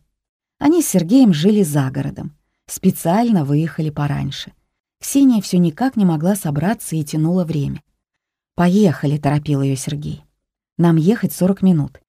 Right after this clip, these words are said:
Не хочу туда приехать раньше всех и ждать. А вдруг они тоже приедут рано?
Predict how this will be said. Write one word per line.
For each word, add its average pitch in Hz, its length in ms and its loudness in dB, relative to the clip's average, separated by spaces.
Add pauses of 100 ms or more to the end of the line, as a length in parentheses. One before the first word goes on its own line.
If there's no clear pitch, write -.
(180)
Не 220 120 0
хочу 269 260 0
туда 170 260 0
приехать 185 460 -2
раньше 170 300 -2
всех - 300 -2
и 170 40 -2
ждать. 131 440 -6 (320)
А 165 100 0
вдруг 269 220 0
они 185 180 4
тоже 156 260 -2
приедут 147 420 -2
рано? 139 320 -4